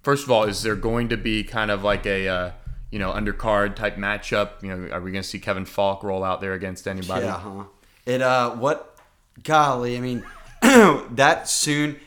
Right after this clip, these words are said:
Speaker 2: people are already moved on to Texas. They want, because Orgeron talked today about how they had no A C in the locker room. Well, now L S U fans are saying, "Well, we better cut the A C off to the Texas locker room when they come, the visiting locker room." When they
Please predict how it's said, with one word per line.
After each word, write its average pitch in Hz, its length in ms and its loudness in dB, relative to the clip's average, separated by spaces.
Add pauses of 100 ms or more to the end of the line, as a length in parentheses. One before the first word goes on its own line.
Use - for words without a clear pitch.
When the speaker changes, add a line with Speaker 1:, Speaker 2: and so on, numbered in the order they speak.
Speaker 2:
people 196 220 -2
are 170 100 4
already 151 240 2
moved 139 220 -2
on 127 100 0
to 113 80 -6
Texas. 113 420 -10
They 127 140 -4
want, 123 280 -4 (500)
because 131 200 -2
Orgeron 139 400 -2
talked 127 240 -2
today 120 260 -4
about 110 200 -4
how 117 180 -4
they 117 160 -4
had 107 300 -4
no 113 240 -6
A 110 120 -4
C 151 280 0
in 139 60 0
the 135 80 -2
locker 127 400 -2
room. 120 240 -4
Well, 110 80 -6
now 113 260 -2
L 113 160 -4
S 107 140 -10
U 113 60 -12
fans 113 220 -10
are 104 40 -12
saying, 113 240 -8
"Well, 110 220 -8 (280)
we 131 80 -4
better 139 220 2
cut 143 260 -6
the 120 80 -6
A 120 120 -2
C 120 260 -4
off 107 240 -4
to 110 80 -12
the 104 80 -10
Texas 110 400 -8
locker 107 300 -8
room 107 100 -8
when 104 100 -8
they 104 120 -8
come, 101 280 -8
the 98 60 -8
visiting 101 360 -10
locker 98 340 -8
room." 101 180 -10
When 104 160 -8
they 113 300 -6